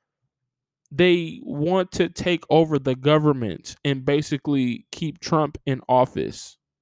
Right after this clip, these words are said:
Period. Like, I feel like that is what would have happened if they were successful. If they were successful and somehow managed to overturn the government and put Trump in office somehow by some miracle,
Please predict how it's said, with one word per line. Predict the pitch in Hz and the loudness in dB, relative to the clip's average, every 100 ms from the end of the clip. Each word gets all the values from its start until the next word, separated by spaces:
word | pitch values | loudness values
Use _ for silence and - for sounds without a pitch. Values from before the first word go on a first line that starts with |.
| _ _ _ _ _ - | _ _ _ _ _ -6
Period. | - 170 117 - - _ | 4 6 6 0 -12 _
Like, | 127 117 101 - - _ _ _ _ _ - | -4 -2 -2 -8 -20 _ _ _ _ _ -2
I | 143 | -2
feel | - 170 | 2 2
like | 160 147 | 4 2
that | 139 147 | 2 2
is | 151 | 2
what | 135 139 - | 2 2 4
would | 135 127 | 2 2
have | 127 | -2
happened | - 160 143 117 110 | -6 -4 -4 -8 -6
if | 120 123 | -8 -4
they | 135 135 | 0 0
were | 127 | 0
successful. | - 120 113 - - 175 - - - _ _ _ _ _ _ _ - | -4 -10 -10 -8 -4 -6 -6 -16 -20 _ _ _ _ _ _ _ -4
If | 147 156 | -4 2
they | 185 233 - | 0 0 -4
were | 202 180 | 2 2
successful | 180 160 - 151 131 120 98 73 | 2 -2 2 2 2 0 -2 -2
and | 123 123 123 | -4 -4 -2
somehow | 151 147 156 143 | -2 0 0 0
managed | 139 135 127 120 - | 0 -2 -2 -4 -2
to | 120 113 104 | 0 2 4
overturn | 127 131 127 - 135 123 | 4 4 2 0 -2 -2
the | 117 | -2
government | 127 123 117 110 110 _ _ _ | 2 2 2 0 -4 _ _ _
and | 123 123 | -6 2
put | 156 143 | 2 2
Trump | - 156 151 - | 2 2 2 0
in | 139 | -2
office | 127 117 - 101 - | 4 2 4 0 0
somehow | 131 147 147 123 101 92 104 | -2 -2 -2 0 0 0 -4
by | 117 110 | -2 -2
some | - 135 139 | -2 -2 2
miracle, | 127 107 - 85 - | 2 0 -2 -4 -4